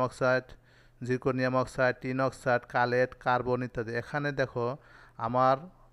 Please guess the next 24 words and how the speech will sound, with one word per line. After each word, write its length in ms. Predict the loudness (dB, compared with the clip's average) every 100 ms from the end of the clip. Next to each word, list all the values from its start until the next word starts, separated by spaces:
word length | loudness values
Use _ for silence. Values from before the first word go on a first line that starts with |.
| _ _ -10
মেজর 360 | -2 0 4 4
যে 60 | 2
কাঁচামালগুলো, 600 | 2 0 2 0 -2 -2 -2
যেমন 200 | 0 -2
সিলিকা, 480 | -4 -4 -2 2 2
সোডা, 360 | 2 -2 0 2
লাইম, 320 | 4 2 2 0
ডলোমাইট, 460 | -2 -2 -2 -2 -4 -2
বোরাক্স, 320 | 0 0 -2
পটাশ, 300 | -4 -2 -2 -2
এগুলি 300 | -8 -6 -8
গ্লাসের 420 | -2 0 0 -4 -10 -8
মেজর 220 | -6 -6
কাঁচামাল। 440 | -6 -6 -8 -8 -12 -18 -20 -20 -12
এখানে 300 | -8 -4 -4
জিরকোনিয়াম 560 | -2 -2 0 -2 0 -2 -2
এবং 140 | -2 -4
টিন, 180 | -6 -6 -4
এই 60 |
দুইটি 240 | -6 -6 -6
একটি 120 | -8
ব্যতিক্রম 480 | -6 -4 -4 -4 -4 -2
ধরে 180 | -4 -4
কাঁচামাল। 440 | -6 -4 -4 -4